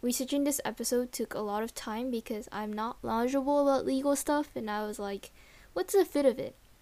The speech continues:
So it was interesting to look at political issues from a legal side.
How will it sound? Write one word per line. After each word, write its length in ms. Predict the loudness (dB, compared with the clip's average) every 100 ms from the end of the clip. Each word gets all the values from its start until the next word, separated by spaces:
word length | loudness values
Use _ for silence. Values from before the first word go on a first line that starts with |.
| -20 -20 -20 -20 -20 -20 -20 -20 -20 -8
So 120 | 0
it 40 | 2
was 160 | 4
interesting 520 | 2 0 -2 -4 -8
to 260 | -4 -4 -4 -8 -20 -20 -4
look 300 | -2 -2 -6 -18 -20 -4
at 160 | -4 -2
political 460 | 0 2 2 4 4
issues 520 | 2 0 0 0 -2
from 300 | -6 -6 -4
a 80 | -4
legal 300 | -4 -4 -8
side. 320 | -8 -12